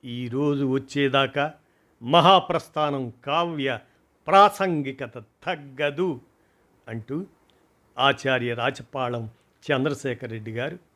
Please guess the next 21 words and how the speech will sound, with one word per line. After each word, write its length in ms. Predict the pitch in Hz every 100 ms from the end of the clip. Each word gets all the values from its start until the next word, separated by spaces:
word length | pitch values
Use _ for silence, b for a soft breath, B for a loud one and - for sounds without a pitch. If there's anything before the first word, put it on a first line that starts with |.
| _ _ _ 110
వీరు 240 | 165 147
కేంద్ర 380 | 127 156 165 151
సాహిత్య 480 | - 143 139 139 123
అకాడమీ 520 | 143 131 123 117 113 _ -
పురస్కార 440 | 131 135 - 131 113
గ్రహీతగా, 720 | 95 110 131 135 123 139 170 - _ _ _ _ _ 123 - _ _
"శ్రీ 280 | - 208 240
శ్రీ 340 | - - 214 196
మహాప్రస్థానం 1040 | 185 190 196 - 175 - 170 156 139 117 - _ _
సర్వకాలీనాన్వయం" 1800 | - - 180 185 180 - 165 160 151 156 151 151 143 139 135 139 120 113 - _ _ -
అంటూ 400 | 131 127 117 131
అందజేసిన 580 | 123 131 131 123 117 120
ఈ 200 | 120 120
అంశాన్ని 560 | 120 120 151 151 147 175 _ _ _ _ -
మన 300 | 123 151 151
కానమోకు 640 | 139 139 151 170 170 180 175
కథావచనం 640 | 139 143 135 123 127 113
శ్రోతలకు 600 | - 123 127 117 - 156 _ _ -
మీ 360 | 104 117 143 147
కానమోకు 580 | - 131 143 147 160 -
స్వరంలో 560 | - 127 123 120 120